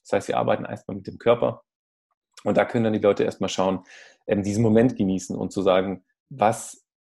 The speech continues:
rieche ich denn jetzt gerade? Und dann natürlich nichts, weil ich halte die Luft an. Okay, kann ich mir mal vorstellen, was ich riechen könnte in dem Moment oder was ich davor gerochen habe? Was spüre ich beispielsweise mit der Sonne? Okay, was, was spüre ich auf der Haut oder wie fühlt sich der Boden an oder,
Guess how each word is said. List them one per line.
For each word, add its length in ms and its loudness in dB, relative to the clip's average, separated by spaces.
rieche 500 -2
ich 180 -10
denn 140 -8
jetzt 180 -12
gerade? 460 -4
Und 100 -4
dann 80 0
natürlich 300 -6
nichts, 260 -2
weil 100 -2
ich 80 -10
halte 160 -2
die 120 -8
Luft 260 -4
an. 200 -6
Okay, 480 -2
kann 160 -4
ich 100 -8
mir 60 -4
mal 80 -2
vorstellen, 480 0
was 160 2
ich 100 -6
riechen 300 0
könnte 240 -2
in 40 -8
dem 100 2
Moment 260 -4
oder 140 -2
was 120 0
ich 60 -20
davor 280 -2
gerochen 360 -4
habe? 340 -8
Was 180 -4
spüre 480 0
ich 360 -12
beispielsweise 640 -6
mit 140 -4
der 80 2
Sonne? 360 -2
Okay, 380 -10
was, 260 -14
was 140 -4
spüre 180 -2
ich 120 -4
auf 100 -8
der 100 -4
Haut 220 2
oder 180 -6
wie 120 -8
fühlt 500 -6
sich 160 -10
der 120 2
Boden 360 0
an 140 -8
oder, 300 -6